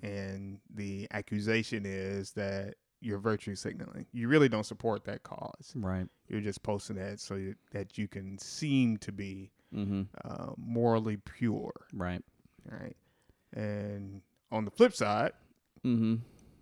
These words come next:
Speaker 1: you also got those who are actively working to, to deal with that social issue, who are, um, suggesting that those who are posting or supporting are not doing enough.
Speaker 2: Yes.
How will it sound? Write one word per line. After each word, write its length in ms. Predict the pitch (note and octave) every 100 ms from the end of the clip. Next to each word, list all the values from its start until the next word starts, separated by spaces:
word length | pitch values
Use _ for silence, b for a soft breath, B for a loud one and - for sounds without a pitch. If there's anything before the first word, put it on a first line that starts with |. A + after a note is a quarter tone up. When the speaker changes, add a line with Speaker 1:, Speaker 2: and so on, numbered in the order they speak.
| -
Speaker 1:
you 160 | C3 C3+
also 260 | D#3 - C#3+
got 280 | C3 A#2+
those 480 | C3 B2 A#2+ A#2+ A2+
who 320 | B2+ A#2+ A#2 A2+
are 460 | A2 A2 A2 G#2+ - _ -
actively 540 | B2 B2 C3 A#2+ B2 A#2
working 600 | A#2 B2 A#2+ A#2 A#2 A2
to, 480 | A#2+ A2+ A2 A2 -
to 160 | - A2
deal 300 | A2 B2 A#2+
with 140 | A2+
that 140 | A#2 G#2+
social 380 | - A#2 - G#2+
issue, 640 | A2+ C#3+ - A2+ G#2 G#2+
who 260 | A#2 A2+ A2
are, 560 | G#2+ G#2 G#2 G2+ G2+ - _ _ _ _ _ _ _ -
um, 440 | A2+ G#2+ G#2 G#2
suggesting 880 | G#2+ A#2+ A2 C#3 D3 - A#2 G#2 A#2+
that 220 | A2+ G#2+
those 380 | A#2 A#2 A#2 A2+
who 120 | A#2+
are 120 | A2 G#2+
posting 680 | - A2+ - - G#2+ G#2 G#2
or 160 | G2+
supporting 920 | - G#2+ - A#2 A#2 G#2+ G2+ G2+ G#2 - -
are 100 | A2
not 300 | A2 G#2 A#2
doing 280 | C3 C#3+ A2+
enough. 520 | G2+ - - - - _ -
Speaker 2:
Yes. 520 | F#2 F2+ - -